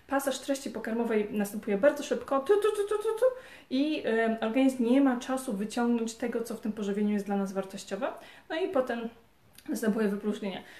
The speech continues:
Ta forma też może być trudna, dlatego że następuje podrażnienie całego przewodu pokarmowego, tak? W każdej, na każdym etapie mamy inne P H,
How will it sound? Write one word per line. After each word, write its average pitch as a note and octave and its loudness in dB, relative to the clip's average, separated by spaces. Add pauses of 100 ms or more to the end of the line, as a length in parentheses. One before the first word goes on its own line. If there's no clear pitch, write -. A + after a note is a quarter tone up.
Ta A#3 -4
forma C#4 2
też C#4 -6
może A#3 -2
być A3 -6
trudna, C4 0
dlatego B3 -2
że A#3 0
następuje A#3+ -2
podrażnienie A#3+ 0
całego G#3 -2
przewodu G3 -2
pokarmowego, F#3 -8
tak? C#4 -8 (460)
W G3+ -2
każdej, B3+ 2
na G#3+ -2
każdym B3+ -2
etapie - -4
mamy A3+ 2
inne A#3 0
P A3 -10
H, G3+ -8